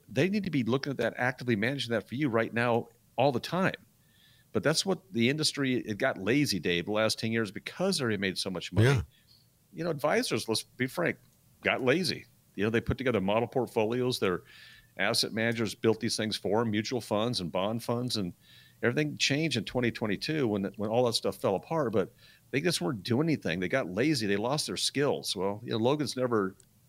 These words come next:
Speaker 1: never done any different. So her skills and her spear tip is as sharp as ever. But
Speaker 2: Sharper,
Speaker 1: you gotta,
Speaker 2: I'm sure,
Speaker 1: yeah,
Speaker 2: because
Speaker 1: yeah.
Speaker 2: you pick up experience. Think how many people she's helped retire. I mean, it's really good to know there, there's a fiduciary firm in the Valley that is like that,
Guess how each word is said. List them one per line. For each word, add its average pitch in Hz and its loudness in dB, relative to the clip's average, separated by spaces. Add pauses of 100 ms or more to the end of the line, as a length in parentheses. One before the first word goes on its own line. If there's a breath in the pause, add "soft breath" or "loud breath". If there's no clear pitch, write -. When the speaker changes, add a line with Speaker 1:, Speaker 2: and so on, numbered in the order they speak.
(200)
Speaker 1:
never 120 0
done 120 2
any 95 0
different. 113 -2 (580 soft breath)
So 98 2
her 127 0
skills 117 2
and 95 -4
her 123 -2
spear 107 -2
tip 107 -4
is 92 -2
as 87 -6
sharp 110 -2
as 101 -2
ever. 120 0
But 85 -2
Speaker 2:
Sharper, 135 4
Speaker 1:
you 127 2
gotta, 147 2
Speaker 2:
I'm 95 4
sure, 147 4
Speaker 1:
yeah, 78 -6 (120)
Speaker 2:
because 120 4
Speaker 1:
yeah. 139 2
Speaker 2:
you 160 6
pick 185 4
up 170 4
experience. 156 6
Think 147 4
how 135 6
many 135 6
people 127 6
she's 98 4 (160)
helped 147 4
retire. 95 6 (420 loud breath)
I 190 6
mean, 214 8
it's 175 4
really 269 8
good 202 4
to 160 6
know 143 8
there, 117 6
there's 113 4
a 127 6
fiduciary 127 6
firm 113 6
in 113 8
the 98 6
Valley 117 4
that 107 6
is 190 4
like 78 2
that, 80 4